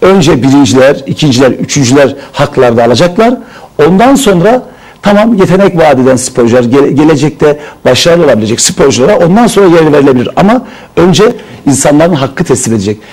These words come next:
Yok oyunu ver, çocuğunu götüreceğim, üniversiteye girme hakkı edecek. Oralar devletin bize verdiği imkanlar birilerini sözleşmeli antrenör yapmak için veya birilerinin çocuklarını, e, milli yapıp beden eğitimi bölümlerine sokmak için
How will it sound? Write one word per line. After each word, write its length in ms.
Yok 340
oyunu 460
ver, 220
çocuğunu 360
götüreceğim, 460
üniversiteye 560
girme 300
hakkı 240
edecek. 400
Oralar 420
devletin 420
bize 200
verdiği 280
imkanlar 480
birilerini 400
sözleşmeli 520
antrenör 340
yapmak 280
için 260
veya 260
birilerinin 440
çocuklarını, 680
e, 40
milli 480
yapıp 340
beden 400
eğitimi 320
bölümlerine 360
sokmak 440
için 340